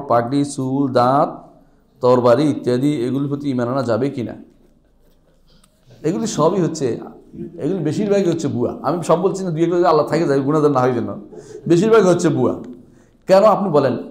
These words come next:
চোদ্দশো বছর কোনো কাপড় ফেলে রাখলে থাকে? আপনি দেখেন তো, এটা তো তেনা তেনা হয়ে যাওয়ার কথা।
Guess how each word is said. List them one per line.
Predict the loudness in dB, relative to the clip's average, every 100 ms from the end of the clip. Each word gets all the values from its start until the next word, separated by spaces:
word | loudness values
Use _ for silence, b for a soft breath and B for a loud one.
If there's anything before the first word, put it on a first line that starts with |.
| -2
চোদ্দশো | 0 2 0 2
বছর | 0 0 0 0
কোনো | -2 -6
কাপড় | -4 0 2 2
ফেলে | 2 0
রাখলে | -2 -2 -6
থাকে? | -4 -4 -4 -6 -14 -20 _ -20 -20 -20 _ _ _
আপনি | -4 0
দেখেন | 2 2
তো, | -2
এটা | -2
তো | -4
তেনা | -4 -2 0
তেনা | -2 -2
হয়ে | -2
যাওয়ার | -2 -4
কথা। | -6 -12